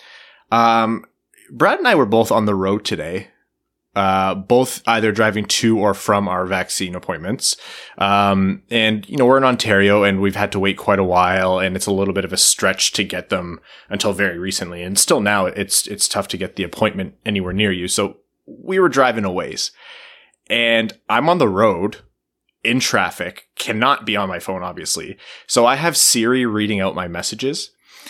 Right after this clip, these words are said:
and I get a message from someone and it said, <laughs> Siri said the words, and I had her repeat it. Siri said,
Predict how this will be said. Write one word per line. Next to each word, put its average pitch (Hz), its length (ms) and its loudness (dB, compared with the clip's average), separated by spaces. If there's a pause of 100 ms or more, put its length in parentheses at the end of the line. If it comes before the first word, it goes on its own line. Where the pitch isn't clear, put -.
(380)
and 104 440 2 (100)
I 104 120 0
get 131 120 2
a 135 60 4
message 131 320 0
from 107 180 -6
someone 98 460 -2
and 107 180 -8
it 101 140 -6
said, 101 320 2 (880)
<laughs> - 220 -4 (840)
Siri 240 500 2 (100)
said 208 400 2
the 330 100 2
words, 139 720 2 (240)
and 139 140 -2
I 139 40 0
had 254 260 0
her 214 140 6
repeat 131 400 0
it. 82 220 -14 (800)
Siri 160 320 0
said, 117 460 0